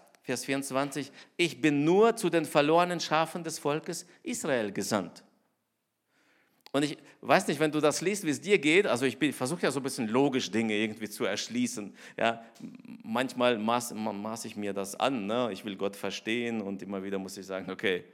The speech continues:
ich glaub's einfach, ich verstehe es nicht. Ja, ist übrigens einer meiner Lieblingswitze. Äh, ich glaub, ich hab ihn schon mal erzählt hier vor längerer Zeit. Äh, ein, ein Mathematiklehrer erklärt eine Formel, leitet sie her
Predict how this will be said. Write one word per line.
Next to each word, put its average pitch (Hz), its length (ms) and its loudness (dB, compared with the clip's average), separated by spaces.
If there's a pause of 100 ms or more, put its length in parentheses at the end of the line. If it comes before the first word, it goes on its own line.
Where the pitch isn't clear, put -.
(260)
ich 95 140 -10
glaub's 104 340 4
einfach, 85 300 -12
ich 85 100 -20
verstehe 87 320 -8
es 85 120 -12
nicht. 85 220 -16 (460)
Ja, - 80 -18 (180)
ist - 100 -18
übrigens 110 260 -4
einer 110 200 -4
meiner 107 240 -2
Lieblingswitze. 101 840 -6 (680)
Äh, - 280 -6
ich - 160 -16
glaub, 101 180 -2
ich - 100 -14
hab 110 80 -6
ihn 113 60 -18
schon 107 140 -14
mal 101 120 -10
erzählt 104 380 -10
hier - 140 -14
vor 101 160 -14
längerer 98 280 -8
Zeit. 101 220 -6 (260)
Äh, 113 180 0 (280)
ein, - 200 -2
ein 123 180 0
Mathematiklehrer 131 920 -4
erklärt 117 640 -2
eine 110 240 -4
Formel, 101 520 -4 (360)
leitet 110 380 -2
sie 104 140 -6
her 123 420 -2